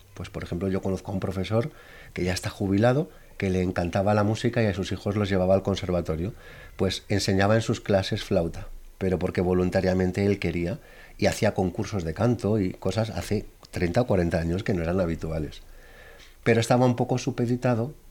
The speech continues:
a lo que cada profesor estimase un poco oportuno. A otro a lo mejor le gustaba pintar, pero no cantaba.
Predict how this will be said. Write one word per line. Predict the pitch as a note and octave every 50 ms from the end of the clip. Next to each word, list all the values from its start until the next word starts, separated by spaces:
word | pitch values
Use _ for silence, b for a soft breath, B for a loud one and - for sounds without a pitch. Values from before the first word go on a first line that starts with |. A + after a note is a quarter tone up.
| - -
a | - G2 F#2+
lo | F#2 F#2
que | - G2 F2+
cada | - F#2+ F#2+ G2 G2
profesor | - A2+ A2+ A2 A#2 A2 - F#2 F#2
estimase | G#2+ A2 - G2 F2 E2+ F#2 - G2+
un | F2+
poco | E2+ F#2 - F#2+
oportuno. | E2 E2+ D#2+ - - D3+ C#3 F2
A | F2
otro | F#2 - G2 F#2+
a |
lo | G2 F#2
mejor | F#2 - A2+ A2+
le | C3 C3
gustaba | F#2+ F2+ E2+ - F2 E2+ F2 E2+
pintar, | - F2 E2 E2+ G#2+ - -
pero | - A#2+ F#2
no | F2+ F2
cantaba. | D#2+ - D#2+ D#2+ A2 C3+ C3+ -